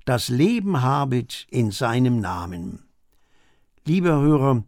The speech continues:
denken wir noch einmal an das Wort Marias.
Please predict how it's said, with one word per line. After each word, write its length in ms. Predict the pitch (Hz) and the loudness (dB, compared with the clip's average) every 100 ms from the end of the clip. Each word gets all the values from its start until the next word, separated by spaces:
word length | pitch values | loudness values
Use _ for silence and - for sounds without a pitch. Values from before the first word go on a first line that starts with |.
| - _ _ _ 170 | -10 _ _ _ 4
denken 460 | 214 240 233 202 | 6 4 2 0
wir 160 | 180 170 | 2 2
noch 240 | 160 175 | 2 -2
einmal 420 | - 156 143 139 | -2 0 2 0
an 180 | 139 139 | 0 0
das 260 | 131 131 127 | 2 -2 -2
Wort 340 | 120 123 - | -2 -2 -2
Marias. 880 | 123 113 131 127 87 78 - - | -2 0 -2 -4 -4 -10 -14 -16